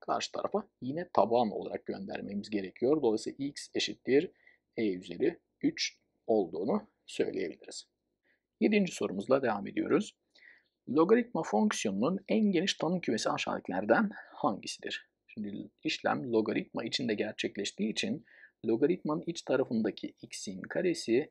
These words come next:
eksi dört bölü x artı on işleminin mutlaka sıfırdan büyük olması, yani bir pozitif sayı olması gereklidir. Ee, dolayısıyla işlemimiz gördüğünüz gibi bir eşitsizlik çözümüne dönüştü.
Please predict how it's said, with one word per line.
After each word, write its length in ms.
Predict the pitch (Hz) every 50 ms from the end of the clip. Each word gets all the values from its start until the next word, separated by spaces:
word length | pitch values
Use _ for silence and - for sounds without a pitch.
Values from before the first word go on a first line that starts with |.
| _ _
eksi 420 | - 113 113 110 - - - 95 -
dört 360 | - - - - _ - - _ -
bölü 520 | 131 117 113 131 156 151 123 113 151 220 - _ _ _ _ _ _ _ _
x 280 | - - - - - - _
artı 360 | - 208 196 196 - - -
on 360 | - - 127 147 175 170 139 110
işleminin 840 | - - - - - - - - - - 98 120 175 208 214 - - _ - - _ _ _
mutlaka 600 | - - - - - - - - - 87 92 98
sıfırdan 720 | - - - - - 101 - 80 92 - 85 98 202 165
büyük 240 | 127 107 104 95 -
olması, 460 | 73 71 58 55 - - - - - - _ _ _ _ _
yani 300 | 113 101 101 101 110 110
bir 160 | 123 139 160 - -
pozitif 360 | - 135 110 104 - - -
sayı 260 | - - - - - - - _ _ _ _
olması 420 | - 92 90 87 - - - - 139
gereklidir. 580 | 117 - - - - - - - - - - _ _ _ _ _ _ _ _ _ _ _ _ - _ _ _ _ _ _ _ -
Ee, 180 | 113 104 104 101
dolayısıyla 420 | 117 139 175 175 165 165 - 151 160
işlemimiz 500 | - - - - 131 120 110 120 156 151
gördüğünüz 360 | 147 147 127 107 98 95 -
gibi 220 | - 123 160 160
bir 100 | 147 - -
eşitsizlik 600 | 131 120 - 127 - - - 120 117 139 113 -
çözümüne 540 | - - - - - 87 87 - - - - - _ _ _ -
dönüştü. 520 | - 107 104 95 - - - 139 143 -